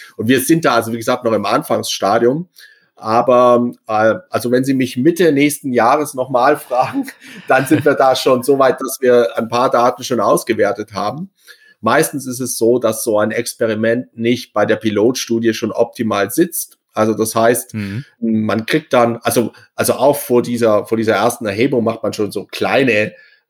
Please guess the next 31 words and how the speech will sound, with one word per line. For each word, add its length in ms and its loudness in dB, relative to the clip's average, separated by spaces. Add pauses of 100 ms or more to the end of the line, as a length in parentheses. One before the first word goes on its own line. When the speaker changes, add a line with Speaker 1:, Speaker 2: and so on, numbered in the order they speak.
(140)
Speaker 1:
Pilotstudien, 880 0
ja, 120 0
da 120 0
holt 180 0
man 100 2
sich 180 -6
zwei, 180 0
drei 180 0
Leute 320 2
zusammen 400 -2
und 160 -6
setzt 320 0
die 80 -4
davor 460 2
und 80 2
dann 160 0
merkt 260 0
man 100 -2
schon, 160 -6
oh, 380 2
das 180 -2
geht 200 -2
gar 180 0
nicht 140 -4
so, 120 -4
wie 140 -2
wir 80 2
uns 160 -2
das 160 -12
gedacht 300 -2
haben. 180 0